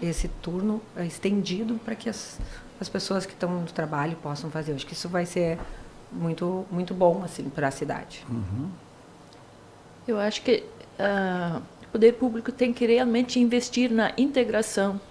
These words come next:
Speaker 3: tecnológica, né? Na informatização de todos es-, esses P As e upas, né?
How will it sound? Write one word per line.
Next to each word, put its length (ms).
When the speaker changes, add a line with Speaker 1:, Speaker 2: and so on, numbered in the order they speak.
Speaker 3:
tecnológica, 840
né? 260
Na 120
informatização 1040
de 120
todos 420
es-, 240
esses 380
P 160
As 340
e 80
upas, 480
né? 220